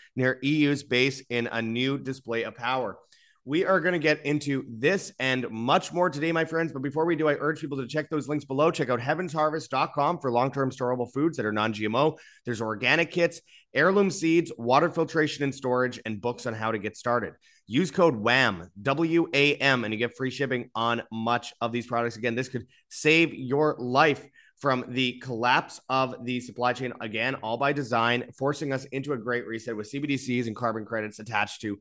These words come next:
um, you know, your fifteen-minute city profile and, uh, you know, these massive ledgers that they are building with information on us. We need to immediately get prepared. And of course,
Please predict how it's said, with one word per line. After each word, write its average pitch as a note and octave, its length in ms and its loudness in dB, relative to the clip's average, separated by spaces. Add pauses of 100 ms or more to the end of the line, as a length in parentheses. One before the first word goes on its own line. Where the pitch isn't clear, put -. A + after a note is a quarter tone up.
(460)
um, A2+ 320 -2
you A#2+ 120 -8
know, G2+ 220 -10
your G#2+ 320 -8
fifteen-minute A2 640 -4
city G#2+ 260 -4
profile A2+ 640 -4
and, F#2 380 -6
uh, F#2+ 220 -8
you A2 80 -10
know, G2+ 160 -10
these G2 200 -12 (120)
massive A2+ 500 -2
ledgers C3 640 0
that G#2+ 260 -2
they A2 160 -4
are G#2 100 -2
building G2+ 520 -6 (320)
with A2+ 180 -6
information A2+ 540 -4
on G#2+ 100 -2
us. G#2 260 -6
We C3+ 140 -2
need D#3 280 0
to B2 240 -2 (340)
immediately C3+ 760 0 (600)
get C3+ 160 2
prepared. A2+ 580 -2
And C#3+ 160 0
of D#3 80 -4
course, D3 380 0